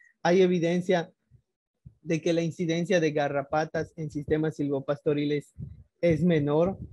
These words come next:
eh, la carga de parásitos en sistemas silvopastoriles, en animales de sistemas silvopastoriles es menor que en sistemas eh, de pastos, simplemente monocultivos de pasto,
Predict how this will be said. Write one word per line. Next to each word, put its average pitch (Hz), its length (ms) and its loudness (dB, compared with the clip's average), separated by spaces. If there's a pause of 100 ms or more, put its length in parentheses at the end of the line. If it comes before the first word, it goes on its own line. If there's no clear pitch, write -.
(600)
eh, 151 240 0
la 156 100 -4
carga 175 340 4
de 165 120 6
parásitos 156 720 0
en 147 100 -8
sistemas 156 320 -4
silvopastoriles, 139 600 -4
en 143 60 -2
animales 151 440 0
de 151 180 0
sistemas 156 340 0
silvopastoriles 156 760 -2
es 156 180 0
menor 160 440 -2 (340)
que 160 340 4
en 160 460 -2
sistemas 147 720 -2 (340)
eh, 143 260 0
de 147 120 2
pastos, 147 560 2
simplemente 160 680 0
monocultivos 147 640 -2
de 131 80 -2
pasto, 127 480 -4